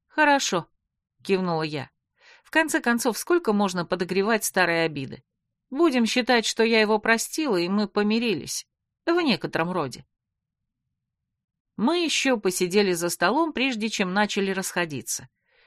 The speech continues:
Первым ушел к себе придворный маг. Затем Себастьян открыл портал в особняк родителей Грега, и туда ушли Эстель с Найтоном, прихватив сына. Правда, братец упирался и ворчал, что хочет ко мне в гости,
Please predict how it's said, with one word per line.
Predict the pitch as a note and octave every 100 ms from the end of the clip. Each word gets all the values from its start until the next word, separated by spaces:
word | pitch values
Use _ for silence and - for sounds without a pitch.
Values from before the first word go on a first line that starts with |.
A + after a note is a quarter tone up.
| _
Первым | - F4 F4 F4
ушел | D4 - E4+
к | E4+
себе | C#4+ D4
придворный | C4 B3 B3 C#4+ C4
маг. | F#3+ D3 - - _ _ _ _ _
Затем | - E3 F#3 D4+ D4
Себастьян | A3+ F#3 F3 - A#3+ C4
открыл | F3+ - G3+ G#3
портал | D#3 D3+ - D#3
в | C#3+
особняк | D3+ D#3 D#3+ D3+ C#3+
родителей | D3+ D#3+ E3 F3 G3+
Грега, | G#3 D4+ F4 D4+ - _ _ _
и | -
туда | A3 C#4 E4+ E4
ушли | D4 B3 B3 A3+
Эстель | - G#3+ G#3
с | -
Найтоном, | F3+ E3+ D#3+ D#3+ D#3
прихватив | - D#3 D#3+ D3+ D3+
сына. | - D3 B2+ A#2+ - _ _ _ _ _ _ _ _ F3+
Правда, | G#3 F#3+ F#3+
братец | G3+ G3 F3+ - -
упирался | F3 F3+ F3 F3 E3+ F3
и | D#3+
ворчал, | D#3+ - A#3+ C4+ B3 - _ _ _
что | - G3+
хочет | - A#3+ - G3+
ко | - F3
мне | F#3+ F#3
в |
гости, | F#3+ C4 F#3+ -